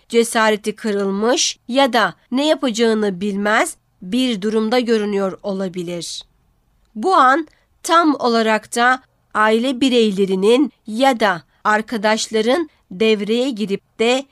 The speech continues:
yardım etmesi gereken andır. Böylesi bir durumu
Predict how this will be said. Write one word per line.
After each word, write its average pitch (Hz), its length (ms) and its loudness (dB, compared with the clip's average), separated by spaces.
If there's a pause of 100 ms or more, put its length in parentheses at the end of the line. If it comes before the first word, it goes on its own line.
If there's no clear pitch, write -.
yardım 214 760 0
etmesi 196 500 -6
gereken 185 540 -6 (100)
andır. 180 760 -8 (880)
Böylesi 233 680 -2
bir 196 260 -4
durumu 202 580 -2